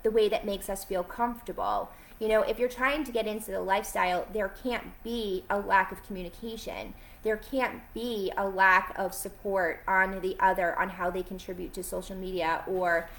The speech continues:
you know, there can't be these, like, crazy rules that I could do this and you can't do that because it's this. Well, no, that's like you can't have your cake and eat it too. S G and N G on Facebook says,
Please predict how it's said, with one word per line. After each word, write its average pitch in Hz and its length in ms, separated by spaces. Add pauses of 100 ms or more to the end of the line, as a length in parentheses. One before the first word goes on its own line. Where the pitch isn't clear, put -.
(180)
you 233 80
know, 220 100
there 220 160
can't 311 340
be 294 160
these, 226 280
like, 202 200 (280)
crazy 247 400
rules 220 460
that 202 160
I 208 180
could 208 160
do 208 160
this 208 420
and 196 240
you 233 140
can't 208 340
do 190 220
that 196 420
because 190 480
it's - 280
this. - 560
Well, 214 420
no, 185 400 (120)
that's 226 260
like 240 180
you 220 60
can't 220 240
have 196 160
your 190 80
cake - 240
and 190 120
eat 185 140
it - 140
too. 139 320 (1040)
S - 240
G 277 120
and 254 80
N 233 200
G 185 360
on 214 220
Facebook 208 480
says, - 380